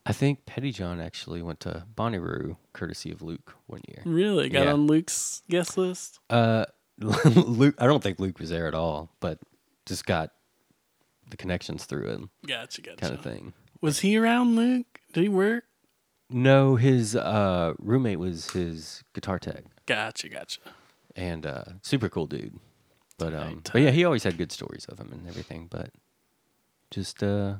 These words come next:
Speaker 1: just one of those voices.
Speaker 2: Yeah.
Speaker 1: <laughs> We've
Speaker 2: Yeah, I
Speaker 1: all been
Speaker 2: don't,
Speaker 1: around that.
Speaker 2: I don't know if I'd, yeah, I would collab with them. What am I fucking talking about?
Speaker 1: I mean, if the
Speaker 2: I
Speaker 1: money's
Speaker 2: couldn't turn
Speaker 1: there.
Speaker 2: down, I just need a tiny house, you know?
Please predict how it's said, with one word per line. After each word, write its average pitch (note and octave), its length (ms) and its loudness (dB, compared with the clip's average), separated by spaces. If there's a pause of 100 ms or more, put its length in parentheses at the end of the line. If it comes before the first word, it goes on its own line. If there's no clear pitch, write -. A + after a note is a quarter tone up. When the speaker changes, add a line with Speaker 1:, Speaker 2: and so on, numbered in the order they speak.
(100)
Speaker 1:
just - 180 -14
one A2 80 -4
of A#2+ 40 -2
those B2 140 -2
voices. C3+ 480 -4
Speaker 2:
Yeah. - 320 -10
Speaker 1:
<laughs> - 540 -20
We've C#3+ 160 6
Speaker 2:
Yeah, C#3+ 80 12
I - 40 12
Speaker 1:
all F#3+ 100 12
been F3+ 100 10
Speaker 2:
don't, E3+ 80 4
Speaker 1:
around E2+ 160 -2
that. - 160 -4
Speaker 2:
I D#3+ 60 6
don't E3 160 6
know C#3+ 160 6
if A#2+ 180 -4
I'd, A2 480 -6 (880)
yeah, A#2 240 -2
I G#2+ 40 0
would A2 260 -10
collab G1+ 360 -10
with - 120 -18
them. - 140 -10
What - 120 -8
am - 120 -12
I A#1+ 100 -14
fucking - 400 -14
talking - 320 -16
about? - 420 -14 (160)
Speaker 1:
I - 40 -8
mean, A#2 120 0
if A2 80 -4
the G#2+ 60 -4
Speaker 2:
I A2+ 40 -2
Speaker 1:
money's C#3 320 2
Speaker 2:
couldn't G#2+ 160 -4
turn F2 120 0
Speaker 1:
there. D#2+ 80 -4
Speaker 2:
down, A#2+ 320 -10 (200)
I D#3+ 100 -4
just F#3 180 -4
need G3 120 2
a F3 60 -2
tiny F#3 340 2
house, A2 440 -8
you B2+ 100 -6
know? D3 240 -6